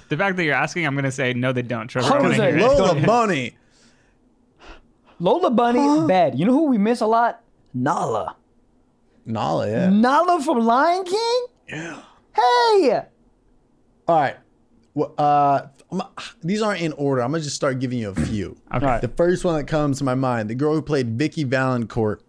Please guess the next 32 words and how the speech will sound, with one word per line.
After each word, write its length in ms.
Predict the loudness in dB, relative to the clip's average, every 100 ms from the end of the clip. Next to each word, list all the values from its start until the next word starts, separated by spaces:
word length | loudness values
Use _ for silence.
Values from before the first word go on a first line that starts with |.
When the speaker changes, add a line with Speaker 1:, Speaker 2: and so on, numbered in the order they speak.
| _
Speaker 1:
Yep. 220 | -8 -8 -8 _ _ _ _ _
Speaker 3:
in 540 | -4 -2 0 0 -2 -4 _ _ -20 _ _ -6
Waterboy. 720 | 0 2 2 0 -2 -4 -8 -14 _ _ -2
That's 260 | 0 0
right 260 | -2 0 0
up 100 | 0
your 180 | -2 -2
alley. 300 | -4 -8 -14 _ _
Speaker 1:
Yeah, 240 | -4 -2
we 120 | 0 -2
showed 200 | 0 2
Speaker 2:
Oh, 20 |
Speaker 1:
her, 220 | 4 4
we 100 | 4
Speaker 2:
we, 80 | 4
Speaker 1:
showed 60 | 4
Speaker 2:
I 60 | 4
Speaker 1:
her 40 |
to 40 | 2
Speaker 2:
think 120 | 2
I've 40 | 0
Speaker 1:
Michael 120 | 0
Speaker 2:
seen 100 | 0
it, 40 | 0
but 100 | 0
bring 160 | 2
her 60 | 2
Speaker 1:
recently, 100 | 2
Speaker 2:
up, 60 |
Speaker 1:
yeah. 20 | 2
Speaker 2:
bring 140 | 2
her 160 | 4